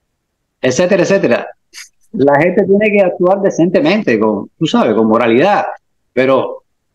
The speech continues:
lamentablemente en nuestro país funciona mucho eso, ¿eh? Porque fíjate la cantidad de individuos que, y, y yo me he dado cuenta que la mayoría de las personas que lo siguen a él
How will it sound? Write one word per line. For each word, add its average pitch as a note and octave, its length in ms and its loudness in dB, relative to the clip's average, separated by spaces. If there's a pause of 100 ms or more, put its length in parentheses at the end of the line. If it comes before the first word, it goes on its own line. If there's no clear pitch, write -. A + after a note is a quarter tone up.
(1040)
lamentablemente G3 1080 0
en D3+ 80 0
nuestro E3+ 260 0
país F3 240 0
funciona G3+ 440 0
mucho D3+ 340 0
eso, G#2 240 -6
¿eh? F3 180 -4
Porque G2 280 -2
fíjate D#3 300 0
la E3+ 100 0
cantidad C#3+ 300 0
de E3+ 60 2
individuos E3 460 2
que, G#2 240 -4 (640)
y, C#3 380 0
y C3+ 60 0
yo D#3+ 100 2
me F3+ 80 2
he F3+ 60 2
dado F#3 240 2
cuenta G3 320 0
que C#3 180 2
la C3+ 140 2
mayoría C3+ 340 0
de F3 60 2
las C#3+ 80 0
personas F3+ 400 -4
que D#3 100 0
lo C#3 80 2
siguen F3+ 360 2
a F3 180 2
él G3 160 -4